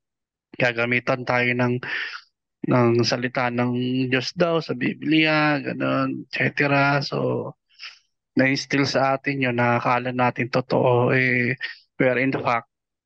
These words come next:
eh, scam lang naman po yung M C G I at kulto po yan.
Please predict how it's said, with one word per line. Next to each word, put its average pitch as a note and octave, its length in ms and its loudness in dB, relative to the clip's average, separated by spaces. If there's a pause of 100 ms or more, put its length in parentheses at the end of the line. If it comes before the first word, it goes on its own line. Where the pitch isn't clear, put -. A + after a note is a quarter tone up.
(560)
eh, B2 320 0
scam C3 320 -2
lang B2+ 240 0
naman B2+ 240 -2
po C3 160 -2
yung B2 160 2
M B2+ 160 0
C B2 240 0
G B2+ 160 0
I B2+ 240 0
at - 80 -12
kulto C3 400 -2
po C3+ 240 0
yan. C3+ 480 0